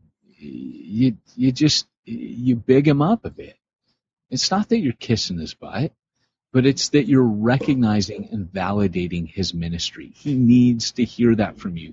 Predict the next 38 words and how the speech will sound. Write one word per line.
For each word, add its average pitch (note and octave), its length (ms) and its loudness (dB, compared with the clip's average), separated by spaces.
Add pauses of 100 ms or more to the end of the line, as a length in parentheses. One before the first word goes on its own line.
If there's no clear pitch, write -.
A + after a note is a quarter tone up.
He's - 160 -16
a G#2+ 60 -8
human C#3+ 520 0
being A#2 280 4
after F#2+ 380 -8
all. E2+ 280 -8 (580)
And G#2 380 0 (180)
I D#3+ 160 4
always F3 300 4
tell F2+ 180 -8
church - 340 -12
planners, D#2+ 300 -14
I'm F#2 60 -10
like, A2 180 -8
"Hey, E3+ 160 -4
man, F2 260 -10 (320)
you G#3 340 2
are A3 140 2
the D3+ 100 4
way A#2 160 2
you C3 300 2
are A2+ 300 -6 (280)
from A#2 200 0
sitting C3+ 300 0
under A#2 220 2
that F#2 200 -4
dude's E2 260 -2
ministry. F#2 580 -6
You B2 180 2
may D3+ 180 6
not A#2+ 200 4
even F#2+ 240 0
recognize E2 600 -10
it, - 100 -20
but G2 100 -14
you G#2 220 -4
are. E2 180 -10
Somehow, C3+ 800 2